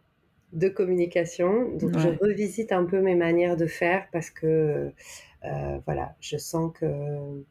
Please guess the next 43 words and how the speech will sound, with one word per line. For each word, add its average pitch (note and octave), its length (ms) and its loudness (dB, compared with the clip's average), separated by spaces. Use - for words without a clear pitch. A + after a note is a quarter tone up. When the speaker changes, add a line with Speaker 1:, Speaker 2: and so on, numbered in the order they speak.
Speaker 1:
justement, E3 400 0
pour E3 220 -10
plus F#3+ 240 -2
de E3+ 80 2
clarté, F3 600 -2
il G3 60 2
y F3+ 60 2
a D#3+ 60 2
des D3+ 120 0
choses E3+ 300 -4
que E3 140 0
je D3+ 140 -6
dois D3 520 -2
changer. E3 580 -2
Donc, E3+ 160 2
pour F#3+ 120 2
l'instant, F3+ 320 -2
c'est F3+ 160 -2
le D#3+ 160 2
lieu E3 220 4
le D#3+ 140 2
plus, D#3 680 0
le D#3 120 -2
plus D#3+ 200 -4
important D3 500 -2
pour D3 180 -2
me C#3+ 100 -2
retrouver. C#3+ 420 -6
Speaker 2:
Instagram, D#3 600 0
ce - 160 -4
sera D3+ 240 -2
écrit C#3+ 240 -2
en D3 60 4
Speaker 1:
Yes. C#3 100 0
Speaker 2:
dessous. - 140 -4
Vous F#3 80 -4
pourrez D#3 240 0
juste G#3+ 260 0
cliquer D4 380 -2
sur B3+ 220 0
le G#3 100 4
lien. F#3 300 -2
Speaker 1:
Ouais. F#4+ 120 0